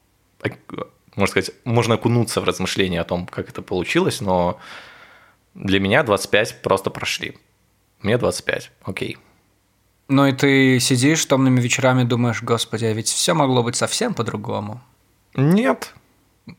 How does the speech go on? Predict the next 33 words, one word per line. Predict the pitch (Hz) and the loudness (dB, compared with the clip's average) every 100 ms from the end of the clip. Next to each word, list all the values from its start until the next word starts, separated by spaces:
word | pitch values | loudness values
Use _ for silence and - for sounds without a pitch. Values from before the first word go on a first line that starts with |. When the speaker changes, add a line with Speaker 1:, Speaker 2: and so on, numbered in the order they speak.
| _ | _
Speaker 1:
Ну, | 113 113 123 120 98 | -10 -4 0 0 0
странно | - 123 160 147 | -2 0 0 0
думать | 123 110 104 | 0 0 0
о | |
том, | 101 101 | 0 -2
что | - 104 | -2 -2
уже | 98 | -2
прошло, | - 98 - 117 104 139 | 0 -2 -2 0 2 4
и | 101 | 2
ты | 92 | 0
на | 95 | 0
это | 95 101 | 0 0
не | 104 | 0
можешь | 92 - | 0 -2
повлиять. | 101 110 98 85 - - _ _ _ | -6 -2 0 0 -2 -10 _ _ _
И | - | -8
сожалеть | - 95 92 87 | -4 -2 0 0
об | 95 90 | -2 -2
этом | 90 | -4
тем | 90 95 | -4 -4
более. | 90 82 98 120 _ _ _ - - - - _ _ _ | -2 -2 -4 -10 _ _ _ -18 -18 -18 -20 _ _ _
Speaker 2:
У | - | -8
меня | 135 139 156 156 | -6 -4 -4 -4
единственное, | 135 143 151 - 131 - | -6 -8 -10 -8 -10 -8
ну, | 143 | -6
наверное, | 135 127 117 | -4 -4 -6
не | 117 | -8
единственное, | 117 160 143 - 113 107 107 | -8 -8 -8 -10 -12 -12 -14
я | 113 120 | -12 -10
дол-, | 120 147 127 | -6 -8 -6
я | 127 | -8
бываю | 120 135 120 113 | -6 -4 -4 -4
загоняюсь, | 120 143 262 185 107 - | -8 -10 -8 -8 -10 -16